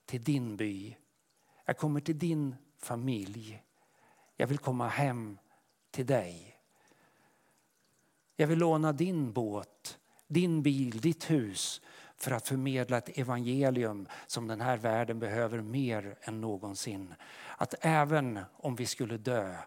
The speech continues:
så finns det ett evigt liv i tron på Jesus Kristus." Jesus, han frågade Petrus, Andreas, lite senare Jakob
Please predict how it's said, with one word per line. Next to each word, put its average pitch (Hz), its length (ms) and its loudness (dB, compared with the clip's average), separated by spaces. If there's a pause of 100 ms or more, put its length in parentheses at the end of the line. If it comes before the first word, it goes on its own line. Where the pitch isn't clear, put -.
(600)
så - 160 -6
finns 117 360 -2
det 117 100 -4
ett - 200 -8 (100)
evigt 113 500 -4
liv 92 400 -4 (300)
i - 100 -6
tron 98 480 -8 (340)
på 107 120 -6
Jesus 98 400 -6
Kristus." - 680 -12 (1700)
Jesus, 151 360 4
han 135 320 2
frågade 127 680 4 (140)
Petrus, 117 720 -2 (540)
Andreas, 120 800 -2 (640)
lite 135 180 0
senare 127 400 2
Jakob 120 580 2